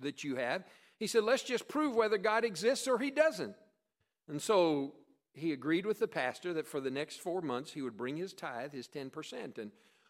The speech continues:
over the four months, the man wasn't there in church every Sunday. He was only there three or four times. But he made sure his tithe was there every single Sunday. And when the time was up, he came back, and God had worked in his life in an amazing way.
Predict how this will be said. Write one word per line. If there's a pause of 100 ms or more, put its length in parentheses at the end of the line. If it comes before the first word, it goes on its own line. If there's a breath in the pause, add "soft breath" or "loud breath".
(120)
over
the
four
months,
the
man
wasn't
there
in
church
every
Sunday.
He
was
only
there
three
or
four
times. (300 soft breath)
But
he
made
sure
his
tithe
was
there
every
single
Sunday. (640)
And
when
the
time
was
up, (1080)
he
came
back,
and
God
had
worked
in
his
life
in
an
amazing
way.